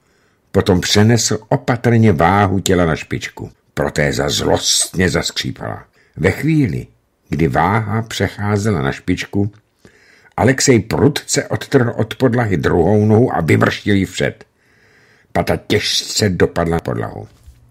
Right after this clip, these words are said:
Nyní udržuje rovnováhu rukama,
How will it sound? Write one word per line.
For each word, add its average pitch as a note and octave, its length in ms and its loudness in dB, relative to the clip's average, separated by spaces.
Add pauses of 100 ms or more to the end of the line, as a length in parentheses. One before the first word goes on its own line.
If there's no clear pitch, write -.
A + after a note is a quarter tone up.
(440)
Nyní F2 540 2 (640)
udržuje F2 600 4
rovnováhu F#2+ 760 2
rukama, C2+ 580 -4